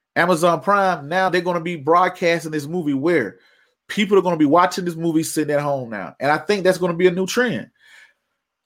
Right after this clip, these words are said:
One day, a historian is gonna write a book and say, "Oh, yeah, back in the day, there used to be these huge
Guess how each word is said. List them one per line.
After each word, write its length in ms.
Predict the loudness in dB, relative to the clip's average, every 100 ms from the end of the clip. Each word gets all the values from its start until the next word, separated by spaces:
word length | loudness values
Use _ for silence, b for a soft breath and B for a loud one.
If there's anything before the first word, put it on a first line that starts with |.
| _ _ _ _ 2
One 280 | 2 6
day, 280 | 8 8 8
a 100 | 6
historian 580 | 4 2 4 6 6 6
is 80 | 2
gonna 220 | 2 2
write 160 | 4 4
a 60 |
book 280 | 4 2 0
and 100 | -2
say, 240 | -4 0 2
"Oh, 260 | 4 4
yeah, 220 | 4 2
back 360 | 2 2 2 2
in 80 | -4
the 40 |
day, 360 | -2 0 0 0
there 160 | -2
used 240 | -4 -4 -10
to 80 | -10
be 160 | -10
these 200 | -8 -10
huge 440 | -8 -4 -4 -4